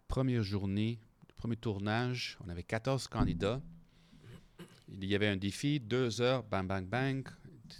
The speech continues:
trois, deux, un, c'est fini, tout le monde a fini. Et là, ils se tournent vers eux autres, high five, des accolades,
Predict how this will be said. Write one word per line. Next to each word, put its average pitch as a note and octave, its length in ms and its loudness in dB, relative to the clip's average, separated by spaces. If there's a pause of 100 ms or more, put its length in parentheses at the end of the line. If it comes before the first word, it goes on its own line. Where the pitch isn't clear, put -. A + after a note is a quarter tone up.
(180)
trois, C3+ 540 2
deux, A#2+ 340 -2
un, C3 220 0
c'est C3 220 0
fini, C3 380 2
tout A#2+ 120 -4
le B2+ 60 -2
monde C3+ 120 0
a B2+ 60 2
fini. C3 440 0 (440)
Et - 40 -8
là, F3+ 240 2
ils B2 100 -4
se - 200 -4
tournent D#3+ 240 -2
vers C3+ 240 0 (320)
eux A2 100 -6
autres, E3+ 360 -4 (320)
high B2 160 0
five, C3+ 580 0
des A2+ 140 -10
accolades, B2 640 2